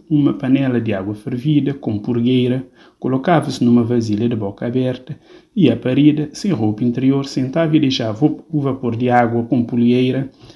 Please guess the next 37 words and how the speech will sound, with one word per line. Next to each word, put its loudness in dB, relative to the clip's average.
entrar 2
nas 4
suas -2
entranhas 0
através -2
da 0
vagina. -2
Todo 6
o 8
ritual -2
do -4
parto -4
era 4
um 6
momento 6
de -6
estresse -6
e -4
de -2
muita 2
concentração, -4
onde -2
tentava-se -2
ao 0
máximo 2
proporcionar -2
um 4
parto -6
agradável 0
de 4
acordo 0
com -6
as -6
condições 0
que -10
se -4
tinham. 0